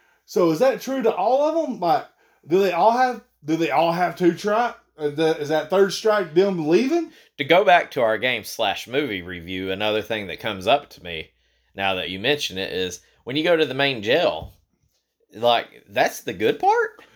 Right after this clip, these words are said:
Speaker 1: Yeah.
Speaker 2: I mean, it's kinda seemed like it was sucked pretty bad in there, too. And then, like, what's the, he got in trouble for eating, like, you know, his, uh,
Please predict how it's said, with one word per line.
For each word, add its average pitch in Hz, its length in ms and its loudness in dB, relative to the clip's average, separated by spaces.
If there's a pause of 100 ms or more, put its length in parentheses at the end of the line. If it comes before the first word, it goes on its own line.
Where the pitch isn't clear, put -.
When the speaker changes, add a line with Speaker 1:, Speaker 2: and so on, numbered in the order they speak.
Speaker 1:
Yeah. 254 560 4
Speaker 2:
I 151 80 -2
mean, 165 180 -2
it's 143 120 -8
kinda 392 220 -2
seemed 220 220 -6
like 156 360 0
it 127 100 -8
was 143 140 -8 (100)
sucked - 340 -4
pretty 254 200 -8
bad 226 220 4
in 196 60 -8
there, 180 160 -2
too. 233 400 -6 (340)
And 135 160 -4
then, 143 400 -2
like, 120 280 0
what's 139 280 2
the, - 360 -12 (120)
he 131 140 -16
got 135 320 0
in 107 80 -16
trouble 127 320 -2
for - 340 -12 (260)
eating, 120 400 -6
like, 101 420 -2
you 104 320 -12
know, 107 140 -2
his, 101 300 -4
uh, 95 400 0